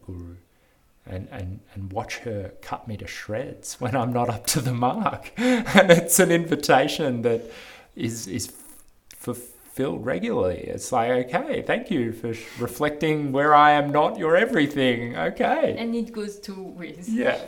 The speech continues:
Speaker 2: Right?
Speaker 1: <laughs>
Speaker 2: Um, but, but also what happens subtly here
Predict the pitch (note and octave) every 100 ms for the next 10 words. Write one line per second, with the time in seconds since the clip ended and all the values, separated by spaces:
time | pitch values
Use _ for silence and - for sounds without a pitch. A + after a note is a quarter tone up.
0 | - B2+ A2 - G#2+ F2 A3 - - -
1 | - G3 F#3 F#3 F3+ F3 F3+ - - _
2 | - _ - G3+ G3+ G#3+ G3+ - A3 C4+
3 | C4+ - F3+ F3 F3+ - - - - F#3+
4 | F#3 G#3+ G#3+ G3 F3+ - G3+ G3 G3+ F3
5 | E3 F3 E3